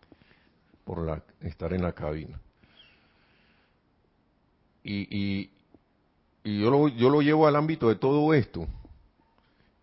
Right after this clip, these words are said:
que, mire, yo, a mí me gustan, eh, yo, yo, yo estas películas y siempre les veo algo, pero para no estar narrándome tanto en las películas, hay otra que se llama de, de, de que Boron.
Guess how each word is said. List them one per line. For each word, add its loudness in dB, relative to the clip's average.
que, 2
mire, 0
yo, 2
a 6
mí 4
me 4
gustan, 4
eh, -2
yo, 2
yo, 2
yo 2
estas 0
películas 2
y 2
siempre 2
les 4
veo 4
algo, 0
pero 4
para 4
no 2
estar 4
narrándome 4
tanto 0
en 2
las 0
películas, 0
hay 6
otra 0
que 0
se -2
llama 2
de, 2
de, -2
de -4
que -2
Boron. 0